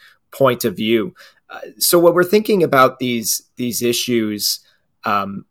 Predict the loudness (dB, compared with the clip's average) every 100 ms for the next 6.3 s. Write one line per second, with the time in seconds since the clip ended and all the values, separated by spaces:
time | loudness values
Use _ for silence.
0 | _ _ -8 -6 -6 -12 -14 -2 4 6
1 | 6 4 0 -2 -8 -10 -10 -6 -6 -4
2 | -2 2 2 2 0 0 -2 -4 -4 -4
3 | -4 -8 -20 _ 0 4 4 2 -6 -18
4 | _ -6 2 2 4 2 2 0 0 0
5 | 0 0 0 -4 -8 -4 0 2 4 2
6 | 0 -8